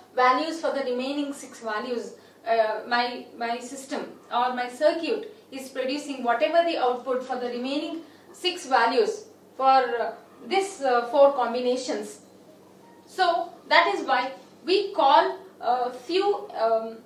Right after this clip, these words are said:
input combinations. Okay? For few input combinations, we call them as don't care conditions.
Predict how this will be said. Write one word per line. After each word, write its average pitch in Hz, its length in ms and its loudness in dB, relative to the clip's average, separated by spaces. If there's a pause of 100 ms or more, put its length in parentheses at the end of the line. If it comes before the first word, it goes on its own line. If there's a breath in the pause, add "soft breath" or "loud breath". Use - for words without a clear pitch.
(100)
input 381 540 0 (680)
combinations. 294 1040 2
Okay? - 200 -12 (320 loud breath)
For 339 420 8
few 427 340 2
input 302 360 -4
combinations, 247 1000 -6
we 349 340 -2 (260 loud breath)
call 277 220 6
them 269 160 0
as 240 400 -2
don't 320 340 2
care 262 200 -4
conditions. 220 720 -10